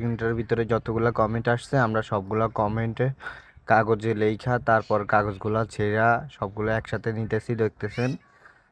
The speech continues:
তো আসলে ভাই, এখানে আমরা যথেষ্ট পরিমাণ সততার সহিত যারাই কমেন্ট করছে, তো সবার কমেন্ট আমরা কাগজে লেখা, তারপর লটারি দেব। তো অবশ্যই ভিডিও সম্পূর্ণ দেখতে থাকুন,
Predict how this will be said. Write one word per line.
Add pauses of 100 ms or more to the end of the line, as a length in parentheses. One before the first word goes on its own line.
তো (100)
আসলে
ভাই, (120)
এখানে (360)
আমরা (760)
যথেষ্ট
পরিমাণ (520)
সততার
সহিত (840)
যারাই
কমেন্ট
করছে, (260)
তো
সবার
কমেন্ট (180)
আমরা
কাগজে
লেখা, (640)
তারপর (100)
লটারি
দেব। (560)
তো (100)
অবশ্যই
ভিডিও
সম্পূর্ণ (140)
দেখতে
থাকুন,